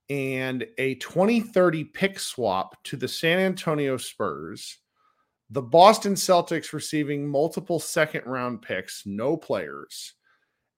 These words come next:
and the Dallas Mavericks receiving Grant Williams, who signed a four-year, fifty-four million dollar deal. Just,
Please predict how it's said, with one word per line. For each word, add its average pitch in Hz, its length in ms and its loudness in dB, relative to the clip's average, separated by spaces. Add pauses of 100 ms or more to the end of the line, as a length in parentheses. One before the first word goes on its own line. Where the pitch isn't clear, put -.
and 135 160 -4
the 135 60 -2
Dallas 196 540 4
Mavericks 180 640 0
receiving 147 680 -4
Grant 147 460 -4
Williams, 135 880 -4 (340)
who 143 240 0
signed 156 720 0
a 139 280 2
four-year, 160 1120 2 (360)
fifty-four 185 640 0
million 156 380 0
dollar 139 320 4
deal. 104 420 -4
Just, 165 420 0